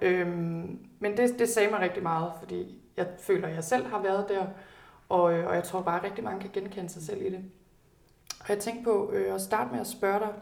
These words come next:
Din bog handler jo om penge, og hvordan man kan spare på dem. Men vil du lige prøve at fortælle mig, hvordan det var, du kom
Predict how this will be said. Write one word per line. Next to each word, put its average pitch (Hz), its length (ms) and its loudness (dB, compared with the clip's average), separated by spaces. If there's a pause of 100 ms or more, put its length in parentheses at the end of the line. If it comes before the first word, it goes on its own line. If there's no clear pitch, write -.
(560)
Din 202 140 -2
bog 220 240 6
handler 202 280 0
jo 180 160 -2 (200)
om 180 120 -2
penge, 185 380 -2
og 170 60 -4
hvordan 170 220 -6
man 180 100 -10
kan 170 100 -14
spare 175 340 -6
på 190 60 -6
dem. 185 160 -4 (180)
Men 190 160 -4
vil 196 100 0
du 190 60 -6
lige 240 240 -6
prøve 240 200 -2
at 196 440 -6
fortælle 202 340 -6
mig, 190 100 -6
hvordan 196 380 -4
det 214 100 -4
var, 190 160 0
du 196 60 -8
kom 214 180 -4